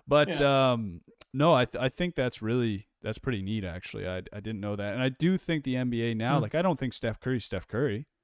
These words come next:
Speaker 2: No, I don't think so either. Yeah,
Speaker 1: I don't,
Speaker 2: I think
Speaker 1: I don't,
Speaker 2: you're right.
Speaker 1: I think, like, people like Russell Westbrook would have, be even more crazy.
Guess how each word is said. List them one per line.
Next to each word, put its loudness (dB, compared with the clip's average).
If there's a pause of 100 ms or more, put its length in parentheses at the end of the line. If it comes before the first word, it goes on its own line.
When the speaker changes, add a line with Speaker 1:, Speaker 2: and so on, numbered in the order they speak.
(280)
Speaker 2:
No, 2
I 0
don't -2
think -6
so -2
either. 0 (280)
Yeah, -2
Speaker 1:
I -10
don't, 4
Speaker 2:
I 6
think -2
Speaker 1:
I 0
don't, 6
Speaker 2:
you're 6
right. 6 (340)
Speaker 1:
I 2
think, 2
like, 0
people 0
like 2 (340)
Russell 0
Westbrook -2
would -4
have, -6 (140)
be -6 (120)
even -8 (100)
more -4 (180)
crazy. -6